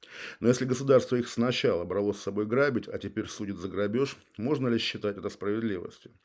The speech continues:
Нет. Это, пусть и в самой экзотической форме, но вполне политическое преследование.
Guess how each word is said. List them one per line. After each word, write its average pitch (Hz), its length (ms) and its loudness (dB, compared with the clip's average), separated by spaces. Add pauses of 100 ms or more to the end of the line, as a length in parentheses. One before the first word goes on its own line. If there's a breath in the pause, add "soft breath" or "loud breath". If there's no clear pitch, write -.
Нет. 117 360 0 (460 loud breath)
Это, 147 220 6
пусть 135 240 -2
и - 20 2
в 117 60 -6
самой 117 260 0
экзотической 104 560 -6
форме, 120 480 0
но 113 140 0
вполне 104 400 -2
политическое - 760 -6
преследование. - 720 -12